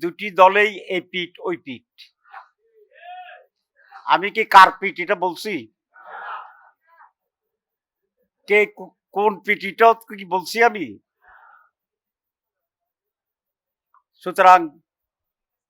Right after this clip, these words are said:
মানুষের ভিতরে এক ধরনের ব্যতিক্রম ধর্মী সচেতনতা এবং সেন্টিমেন্ট তৈরি আছে বাংলাদেশে।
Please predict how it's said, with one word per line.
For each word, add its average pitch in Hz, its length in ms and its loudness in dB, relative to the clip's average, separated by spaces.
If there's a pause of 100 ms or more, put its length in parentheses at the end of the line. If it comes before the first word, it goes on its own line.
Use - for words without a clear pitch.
(800)
মানুষের 208 380 0 (100)
ভিতরে 185 280 4 (100)
এক 170 60 -6 (100)
ধরনের 156 300 0 (1120)
ব্যতিক্রম 202 560 0 (100)
ধর্মী 165 280 -4 (100)
সচেতনতা 156 680 -2 (100)
এবং 139 120 -4 (140)
সেন্টিমেন্ট 127 460 -10 (120)
তৈরি 127 260 -12
আছে - 180 -14 (100)
বাংলাদেশে। 101 500 -14